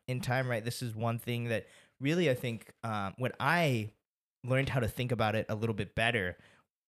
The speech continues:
helped me think a little bit more clearly about God, right? Um, God is not inside time,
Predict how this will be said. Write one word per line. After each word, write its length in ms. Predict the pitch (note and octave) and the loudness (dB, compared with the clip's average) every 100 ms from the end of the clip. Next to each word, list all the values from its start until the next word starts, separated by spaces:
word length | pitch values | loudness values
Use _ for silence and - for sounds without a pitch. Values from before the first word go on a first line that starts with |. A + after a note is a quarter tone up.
| _ | _
helped 360 | - B2+ A2+ - | -6 -2 -2 -4
me 180 | A2 A2 | -8 -8
think 260 | - A2 | -8 -8
a 20 | G#2+ | -6
little 160 | A2 | -6
bit 100 | G#2 | -6
more 120 | G#2 | -8
clearly 400 | G2 - G#2+ G2+ | -10 -12 -10 -8
about 320 | F#2 F2+ F2+ - | -6 -4 -6 -4
God, 360 | F#2+ F2 D#2+ | -4 -4 -6
right? 280 | E2+ G2 - - - _ - | -4 -4 -4 -12 -20 _ -6
Um, 220 | F#2 F#2 - | -6 -6 -2
God 320 | A#2+ C3 C3+ | 2 4 4
is 120 | B2 C3 | 4 2
not 560 | A#2+ A2 G2 - - - _ | 2 2 -2 -4 -16 -20 _
inside 440 | A#2 A2 F#2+ G2 - | -8 -8 -6 -8 -8
time, 240 | - | -14